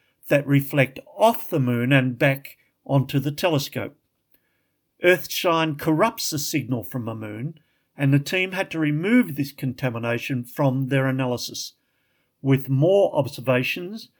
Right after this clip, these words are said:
the astronomers hope to uncover the hydrogen signal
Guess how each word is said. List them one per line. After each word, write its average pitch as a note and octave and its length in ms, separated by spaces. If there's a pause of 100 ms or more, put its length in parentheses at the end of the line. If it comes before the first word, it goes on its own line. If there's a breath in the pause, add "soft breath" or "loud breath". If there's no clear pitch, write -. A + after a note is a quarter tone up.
(260)
the D#3 100
astronomers A#3+ 480
hope F3 260
to F3+ 120
uncover D#3 640 (220 loud breath)
the C#3+ 100
hydrogen G3+ 680
signal B2+ 640